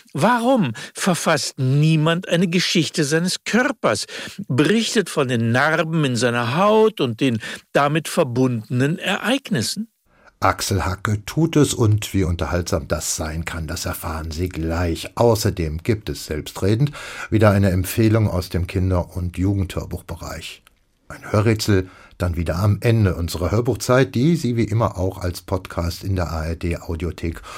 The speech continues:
Speaker 2: und auf H R zwei D E abrufen können.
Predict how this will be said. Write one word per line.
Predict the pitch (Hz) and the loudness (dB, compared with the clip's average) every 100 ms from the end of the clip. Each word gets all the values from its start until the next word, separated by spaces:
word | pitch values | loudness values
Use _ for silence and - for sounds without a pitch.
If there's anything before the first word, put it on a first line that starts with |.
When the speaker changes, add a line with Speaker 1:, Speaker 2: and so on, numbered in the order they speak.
| - | -10
Speaker 2:
und | - 147 - | 0 0 2
auf | 104 | -2
H | 98 | -2
R | 82 85 | -2 -4
zwei | - 76 | -4 -4
D | 87 | -2
E | 98 98 87 | 0 0 -2
abrufen | - - 80 - 82 | -4 -6 -8 -8 -10
können. | - - | -10 -14